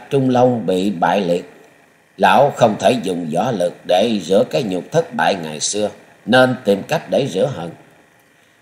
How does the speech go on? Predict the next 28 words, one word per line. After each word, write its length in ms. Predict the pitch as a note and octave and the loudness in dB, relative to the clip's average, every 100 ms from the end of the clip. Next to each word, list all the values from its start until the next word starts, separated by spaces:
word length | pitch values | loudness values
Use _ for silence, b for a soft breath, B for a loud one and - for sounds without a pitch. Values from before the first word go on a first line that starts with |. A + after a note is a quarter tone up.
| - | -2
Di 120 | A#2 | 0
phu 160 | A#2 B2 | 2 2
nhân 240 | A#2 A2+ | 4 2
không 320 | A2 A2+ G#2 | 0 0 2
giấu 220 | G#2 C3 B2 | 2 2 2
được 200 | F#2 F2+ - | -2 -4 -4
vẻ 200 | E2+ G#3+ - | -2 -2 -4
kích 240 | C#3+ - | -8 -4
động. 240 | C2+ D#2 F2 - _ _ _ _ _ _ _ _ _ _ - | -6 -6 -10 -20 _ _ _ _ _ _ _ _ _ _ 2
"Có 180 | B2+ D3+ | 2 4
khả 200 | - A#2+ | 2 0
năng 300 | A#2 G#2+ F#2+ | 0 0 0
lắm." 140 | A2+ - - _ _ _ _ _ _ _ _ _ _ _ _ _ - | 0 -4 -18 _ _ _ _ _ _ _ _ _ _ _ _ _ 0
Đôi 160 | B2+ C#3 | 4 6
mắt 180 | E3+ - | 4 2
của 100 | D#3 | 2
Thạch 240 | G#2 - | 2 2
Gia 140 | B2 B2 | 4 4
Quy 280 | A2+ A#2 | 4 0
rực 180 | G#2 F#2+ - | 0 -4 -6
lửa. 200 | D#2+ E2+ C3+ - | -8 -8 -8 -8
"Mẫu 180 | F#2 A#2+ | -4 -2
thân, 180 | G2+ G2+ - - | 0 0 -2 -14
hài 240 | - F#2 E2+ | -4 -4 -2
nhi 280 | G#2+ G#2+ | 0 0
sẽ 200 | G2 F#2+ | 0 0
đối 160 | G#2 A#2 | 0 0
phó." 220 | A2+ F2+ | -4 -10